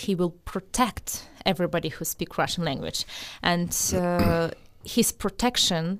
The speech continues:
Speaker 1: means war.
Speaker 2: Hmm.
Speaker 1: So that's why we just don't want this <laughs> language. We don't want him to protect us, you know,
Speaker 2: Hmm.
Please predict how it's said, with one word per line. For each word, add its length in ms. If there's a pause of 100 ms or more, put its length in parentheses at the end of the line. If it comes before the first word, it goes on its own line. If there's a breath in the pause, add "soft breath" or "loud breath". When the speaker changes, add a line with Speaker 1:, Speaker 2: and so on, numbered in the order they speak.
(520 loud breath)
Speaker 1:
means 640
war. 400 (600)
Speaker 2:
Hmm. 160 (180)
Speaker 1:
So 60 (120)
that's 180
why 160
we 80
just 220
don't 260
want 200
this 220
<laughs> 60
language. 400
We 160
don't 220
want 140 (100)
him 160
to 60
protect 500 (100)
us, 60 (120)
you 100
know, 100 (180 loud breath)
Speaker 2:
Hmm. 140